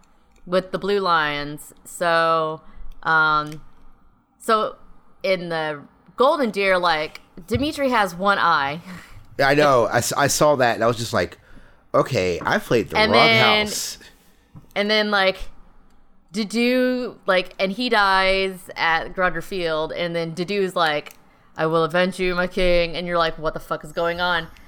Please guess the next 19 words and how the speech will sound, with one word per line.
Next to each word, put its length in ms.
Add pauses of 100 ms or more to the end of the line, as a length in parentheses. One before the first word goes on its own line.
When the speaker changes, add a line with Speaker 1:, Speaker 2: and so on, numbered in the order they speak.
(400)
Speaker 1:
And 160
then 140
when 120
you 80
play 280
the 100
Blue 200
Lion, 760 (760)
like, 280
you 100
figure 260
out, 160
like, 300 (840)
"Oh, 360
like, 360 (500)
Dedue 440
took 280
Dimitri's 540
place, 640